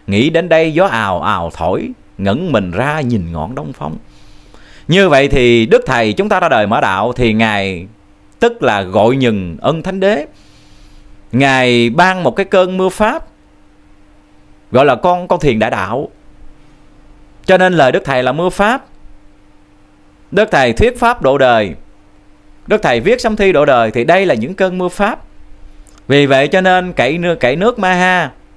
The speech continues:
tức là ý muốn nói đây là cái nguồn đại đạo của Đức Thầy. Giống như Thầy dạy là Ma Ha thòn nhỏ dọn rồi đá,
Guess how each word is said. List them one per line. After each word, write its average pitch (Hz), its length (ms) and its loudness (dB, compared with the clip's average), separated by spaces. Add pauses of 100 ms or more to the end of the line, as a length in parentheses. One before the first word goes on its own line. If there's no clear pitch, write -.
(560)
tức 226 240 0
là 101 340 0
ý 156 160 -2
muốn 180 140 -6
nói 175 220 -6
đây 151 300 -8 (220)
là 98 120 -4
cái 143 140 -6
nguồn 98 240 -4
đại 82 140 -4
đạo 87 420 -8
của 110 80 -4
Đức 139 120 -8
Thầy. 73 240 -14 (640)
Giống 220 180 2
như 196 120 2
Thầy 127 200 2
dạy 123 200 2
là 127 100 0
Ma 175 340 0
Ha 175 400 2
thòn 127 380 2
nhỏ 117 180 2
dọn 143 320 0
rồi 107 180 2
đá, 151 400 -2